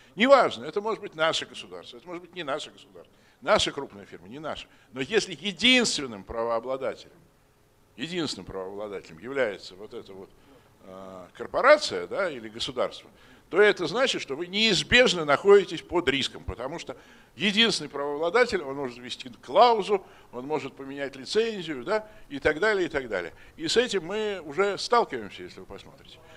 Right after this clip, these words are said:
Потому что если правообладателем там является, как у Ядра Linux, сколько там, я не знаю, э,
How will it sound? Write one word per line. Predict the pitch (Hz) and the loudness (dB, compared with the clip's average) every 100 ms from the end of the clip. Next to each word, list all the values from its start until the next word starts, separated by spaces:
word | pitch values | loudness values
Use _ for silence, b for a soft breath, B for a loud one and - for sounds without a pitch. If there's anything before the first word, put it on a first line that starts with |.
| B | B
Потому | 139 170 208 | 0 4 6
что | 208 170 | 6 2
если | 185 220 196 170 - B B - | 6 6 6 2 2 B B -2
правообладателем | 165 190 185 185 208 233 214 160 143 | 4 8 8 8 6 6 4 0 -4
там | 139 170 | -4 -4
является, | 147 165 175 143 113 127 | -4 0 0 0 -2 0
как | 160 147 | 2 2
у | 143 | -2
Ядра | 143 156 156 | 0 4 4
Linux, | 160 143 104 | 2 -6 -10
сколько | - 160 131 120 | -10 -10 -12 -12
там, | 104 | -12
я | 107 | -10
не | 113 | -10
знаю, | 107 107 90 B B B B | -8 -8 -8 B B B B
э, | 101 98 98 | -16 -12 -12